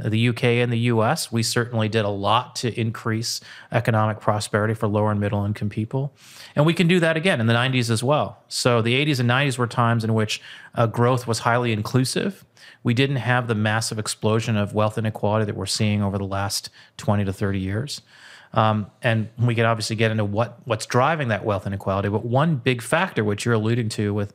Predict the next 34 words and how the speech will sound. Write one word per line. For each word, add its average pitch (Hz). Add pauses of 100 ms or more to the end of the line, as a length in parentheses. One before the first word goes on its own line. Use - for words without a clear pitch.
(340)
with 104
some 117
of 107
the 107
work 110
you're 175
doing, 98 (760)
is 123
the 110
high 113
cost 107
of 92
living, 101 (380)
which 143
isn't 165
just 151
about 123
inflation 117 (520)
in 117
the 120
way 123
you 120
read 113
about 107
it 101
in 101
the 101
newspaper. 104 (380)
It's 123
a 127
broader 123
set 123
of 113
problems 104